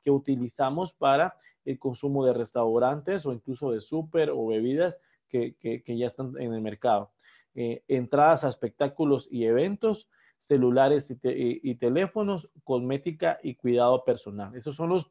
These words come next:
primeros cinco, las primeras cinco cate-, cate-, categorías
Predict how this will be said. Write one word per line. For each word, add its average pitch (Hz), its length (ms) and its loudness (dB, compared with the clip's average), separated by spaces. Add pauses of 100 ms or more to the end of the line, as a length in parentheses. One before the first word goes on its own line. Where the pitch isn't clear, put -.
primeros 147 540 -2
cinco, 190 460 -6 (300)
las 139 120 -4
primeras 143 380 -4
cinco 175 280 -8
cate-, 123 400 -4
cate-, 123 300 -4
categorías 123 720 -2